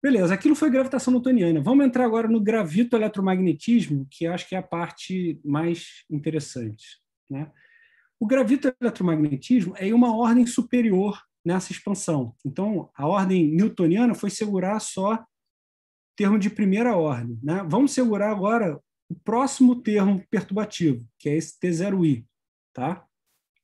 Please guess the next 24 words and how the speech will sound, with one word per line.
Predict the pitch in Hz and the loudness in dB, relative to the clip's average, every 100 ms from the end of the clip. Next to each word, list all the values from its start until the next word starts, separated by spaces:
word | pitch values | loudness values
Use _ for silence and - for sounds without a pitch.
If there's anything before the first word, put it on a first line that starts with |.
| _ _ _ _ _ _ _ _ _ | _ _ _ _ _ _ _ _ _
Então, | 220 262 | 0 2
vamos | 233 285 269 | 4 4 4
voltar | 285 262 226 190 | 2 0 0 -4
aqui. | - 254 294 - _ | 0 2 2 -2 _
A | 156 | -6
equação | 165 190 185 - 180 | -4 -2 -4 0 2
de | 156 | 2
Einstein, | 160 247 - 156 | 2 -2 -2 -2
né, | 175 | -4
tá | 190 135 | -4 -8
aqui. | - - 247 - - | -8 -4 -2 -4 -12
É | 127 | -10
essa, | 147 - 139 | -8 -6 -8
essas | - 143 135 120 | -6 -8 -6 -6
duas | 139 147 | -4 -4
equações | 127 127 113 139 135 | -4 -10 -10 -6 -6
aqui | 120 180 | -6 -8
são | 180 147 | -4 -2
as | 135 | -2
equações | 143 127 - 135 | -4 -8 -6 -6
de | 120 | -6
campo | - 117 | -10 -10
de | 123 | -8
Einstein, | 127 175 277 - 175 | -6 -4 -4 -6 -14